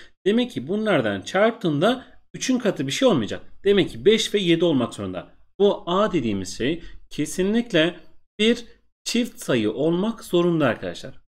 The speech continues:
A'ya çift dedik. Buradan iki durum. Beş yüzden küçük olacaksa bu yüzler basamağına beşten küçük değerler. İki yazabilirim, dört yazabilirim. Eğer bu A dediğim ifade, e, beşten küçükse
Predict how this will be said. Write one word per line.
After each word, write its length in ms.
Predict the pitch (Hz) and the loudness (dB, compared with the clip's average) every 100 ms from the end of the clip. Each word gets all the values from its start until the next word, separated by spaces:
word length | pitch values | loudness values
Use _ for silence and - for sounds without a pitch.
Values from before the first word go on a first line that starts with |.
| _ | _
A'ya 300 | 202 175 233 | 2 2 0
çift 240 | - 220 | -2 -4
dedik. 380 | 131 104 - - | -4 -6 -8 -8
Buradan 240 | 165 165 196 | -4 -2 -2
iki 220 | 208 170 | -4 -4
durum. 320 | 104 82 - _ _ _ _ _ _ _ _ _ - | -6 -8 -16 _ _ _ _ _ _ _ _ _ 4
Beş 240 | 147 - | 4 4
yüzden 300 | 269 233 247 | 0 2 2
küçük 260 | 240 - 262 | 0 -2 2
olacaksa 720 | 240 220 277 - 117 104 - - _ _ _ _ - | 4 4 0 -2 -8 -8 -14 -20 _ _ _ _ -2
bu 120 | 220 | -2
yüzler 460 | 151 147 170 254 | -2 0 2 2
basamağına 540 | 233 - 123 123 226 190 | 0 -4 -4 -2 -2 0
beşten 380 | 165 165 202 196 | 0 0 0 0
küçük 300 | - 202 - | -2 -4 -2
değerler. 440 | 95 90 87 - - _ _ _ _ _ _ _ | -2 -4 -12 -18 -20 _ _ _ _ _ _ _
İki 60 | 240 | 4
yazabilirim, 680 | 233 185 117 98 90 87 | 4 4 2 -2 -6 -6
dört 260 | 104 143 160 | -2 -2 2
yazabilirim. 540 | 202 214 220 220 233 - - _ _ _ _ _ - | 2 2 2 2 0 -4 -20 _ _ _ _ _ -4
Eğer 380 | 170 202 214 208 | 0 0 0 0
bu 240 | 220 - | -2 -2
A 300 | 147 170 202 | 0 2 2
dediğim 340 | 202 175 190 185 | 0 -2 -2 -2
ifade, 600 | 175 170 165 156 110 - - _ _ _ 110 | -2 0 2 4 4 2 -12 _ _ _ -4
e, 300 | 104 101 98 | -2 -2 -4
beşten 500 | 117 113 120 - 180 | -2 0 0 0 0
küçükse 580 | 180 - 262 - 285 - | 0 -2 -2 0 -2 -2